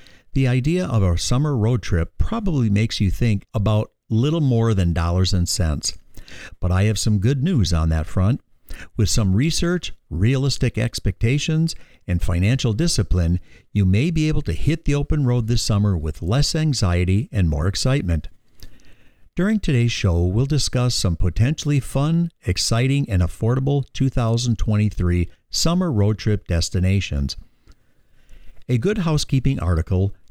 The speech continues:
"Twenty Best Cheap Places to Travel in twenty twenty-three," offers up some memorable potential destinations and also provides some specifics about cost.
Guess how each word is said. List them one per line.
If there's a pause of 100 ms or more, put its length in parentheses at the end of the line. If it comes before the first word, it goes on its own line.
(100)
"Twenty
Best (120)
Cheap
Places
to
Travel
in
twenty
twenty-three," (580)
offers
up
some
memorable
potential
destinations (400)
and
also
provides
some
specifics
about
cost.